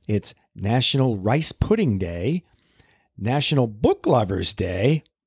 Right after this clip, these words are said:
and National Spirit of forty-five Day. And this is about nineteen forty-five. It's usually, it's always celebrated on the second weekend in August, and it celebrates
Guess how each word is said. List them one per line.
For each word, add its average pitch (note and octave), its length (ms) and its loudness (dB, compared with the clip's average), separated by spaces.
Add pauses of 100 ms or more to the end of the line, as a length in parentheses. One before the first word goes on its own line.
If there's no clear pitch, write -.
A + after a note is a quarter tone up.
(420)
and F#2+ 360 -4
National F3+ 540 2
Spirit G3+ 540 0
of G3 80 -2
forty-five F#3+ 960 -2
Day. D2 440 -8 (720)
And F#2+ 100 -8
this B2 120 -4
is C#3 120 -6
about C3 320 0
nineteen C#3 320 0
forty-five. G3 840 2 (760)
It's C3 280 -8
usually, C#3+ 360 -4
it's - 320 -8
always D3 240 0
celebrated D#3 420 4
on D3 100 4
the C3 80 0
second C#3+ 420 0
weekend D3 380 0
in F#3 180 -2
August, A#2 580 2
and A2 100 0
it A2 140 -4
celebrates B2 800 0